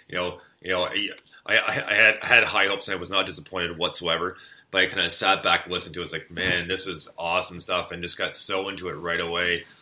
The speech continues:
And it's like, you know what, this is yet, like I said the f-, last couple of times, yet another masterpiece, and it's just like, like, lyrically, uh, um, musically, the, the mixes are, are just, like, uh, are, are awesome. And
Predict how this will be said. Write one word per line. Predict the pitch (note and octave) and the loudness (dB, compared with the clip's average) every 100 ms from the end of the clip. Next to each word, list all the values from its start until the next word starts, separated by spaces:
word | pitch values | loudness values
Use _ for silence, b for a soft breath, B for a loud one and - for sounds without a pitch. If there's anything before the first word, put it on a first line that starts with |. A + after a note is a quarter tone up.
| B B - | B B -10
And | F#2 F2 F2 | -2 -2 -2
it's | - | -4
like, | F2 | -4
you | F#2 | -4
know | F#2+ | -4
what, | F#2+ | -4
this | G2+ - | -4 -8
is | E2+ F2 | -6 -2
yet, | F#2+ G#2 E2+ | -2 -2 -6
like | F2 F#2+ | -6 -6
I | |
said | - F#2+ F2+ | -4 -4 -4
the | |
f-, | - - | -8 -8
last | F2 F2+ - | -4 -4 -4
couple | G2 | -8
of | |
times, | F2+ F#2 E2+ | -8 -8 -4
yet | F2 E2+ | -4 -4
another | F2+ F2+ | -6 -6
masterpiece, | F2 D#2+ E2 F2 - F2 E2 | -2 -2 -2 -6 -8 -8 -8
and | E2 | -12
it's | D#2 - | -14 -14
just | E2 E2 | -10 -8
like, | F2 E2 - b b b | -8 -10 -12 b b b
like, | D2+ - - | -16 -16 -14
lyrically, | G2+ G2+ G#2 G2+ F#2 F#2 E2+ | -4 -2 -2 -4 -6 -8 -10
uh, | E2+ D#2+ C#2+ - | -8 -8 -8 -8
um, | E2+ C2+ C#2 _ _ _ | -8 -10 -18 _ _ _
musically, | G2 G#2+ F2+ G#2 | -12 -10 -6 -6
the, | F2+ | -8
the | D2 | -8
mixes | F2+ F#2+ - G#2 F#2+ | -2 -2 0 -4 -4
are, | F2+ D#2 D#2+ D#2+ | -4 -4 -6 -6
are | D#2 | -8
just, | - | -10
like, | E2+ D2+ - | -10 -14 -10
uh, | |
are, | D#2+ - C#2+ E2+ | -10 -10 -12 -8
are | E2 | -6
awesome. | D#2 F#2 - G2+ F#2+ B B B - | -4 -4 -4 -6 -8 B B B -2
And | G2 F2+ F2+ | 0 0 -4